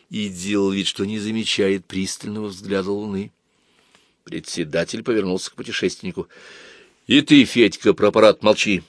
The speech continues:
Почему тебе удрать не удалось, это никого не интересует. Ясно? Тут главное, что ты собирался удрать, еще письмо свое дурацкое оставил». Федя молча кивнул. «И вообще, знаешь что?» —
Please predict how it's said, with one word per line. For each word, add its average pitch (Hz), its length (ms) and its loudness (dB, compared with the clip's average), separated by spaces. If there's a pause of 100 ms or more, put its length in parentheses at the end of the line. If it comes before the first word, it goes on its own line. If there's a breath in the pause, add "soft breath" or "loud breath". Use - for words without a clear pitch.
(640)
Почему 170 300 -2
тебе 170 180 6
удрать 190 460 6
не 123 80 0
удалось, 101 340 6
это 156 200 2
никого 208 260 8
не 214 100 6
интересует. 202 640 4 (500)
Ясно? 175 400 4 (540)
Тут - 180 -6
главное, 123 280 2
что - 140 -6
ты 143 200 2
собирался 131 880 4
удрать, 110 520 -2 (180)
еще - 240 -2
письмо 123 400 0
свое 113 240 0
дурацкое 110 640 4
оставил». 104 420 0 (920)
Федя 101 320 -6
молча 98 280 -4
кивнул. 95 360 -2 (580 soft breath)
«И 262 320 6 (160 loud breath)
вообще, - 560 4
знаешь 160 600 4
что?» — - 520 2